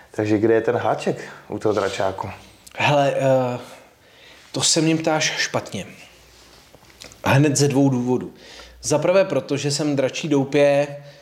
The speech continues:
Speaker 2: eh, pořád ještě neviděl.
Speaker 1: No, ale kvůli takovým jako ty,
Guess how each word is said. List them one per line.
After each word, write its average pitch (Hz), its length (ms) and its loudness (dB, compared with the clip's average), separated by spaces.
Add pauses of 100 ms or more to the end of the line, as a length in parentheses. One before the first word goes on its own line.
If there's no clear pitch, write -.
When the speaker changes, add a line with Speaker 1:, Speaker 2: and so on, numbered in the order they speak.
(340)
Speaker 2:
eh, 85 60 -8 (840)
pořád 135 380 0
ještě 143 260 0
neviděl. 98 500 -2 (540)
Speaker 1:
No, 143 340 0
ale 117 160 2 (220)
kvůli 147 200 4
takovým 135 360 0
jako 135 200 0
ty, 107 280 0